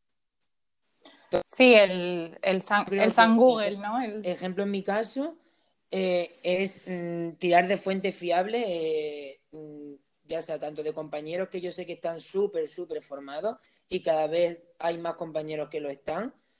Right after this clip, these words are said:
Speaker 2: y, y nada, eh, cada uno, uno mismo. Yo, por ejemplo, en mi caso, leer libros y, vamos, no descansar apenas porque salir del trabajo y es ponerte otra vez a ello.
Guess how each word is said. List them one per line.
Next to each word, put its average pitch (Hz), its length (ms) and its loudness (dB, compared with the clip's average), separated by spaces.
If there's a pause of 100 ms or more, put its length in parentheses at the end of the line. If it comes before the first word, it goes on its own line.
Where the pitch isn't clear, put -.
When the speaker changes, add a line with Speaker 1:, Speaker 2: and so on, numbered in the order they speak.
(340)
Speaker 2:
y, 156 680 -8
y 156 120 -8
nada, 156 440 -2
eh, 147 580 -4 (280)
cada 156 300 0
uno, 170 440 -4
uno 170 180 -6
mismo. 185 280 -4
Yo, 180 120 -4
por 165 100 -4
ejemplo, 170 220 -8
en 170 60 -12
mi 160 80 -12
caso, 180 520 -2
leer 160 340 -2
libros 220 560 2
y, 165 720 -4 (360)
vamos, 170 320 -8
no 190 200 -2
descansar 214 540 2
apenas 165 380 -4
porque 160 260 -4
salir 170 240 -4
del 175 180 -4
trabajo 185 480 -2
y 214 80 0
es 190 60 -6
ponerte 180 420 -6
otra 170 180 -4
vez 160 160 -6
a 143 140 -10
ello. 135 280 -16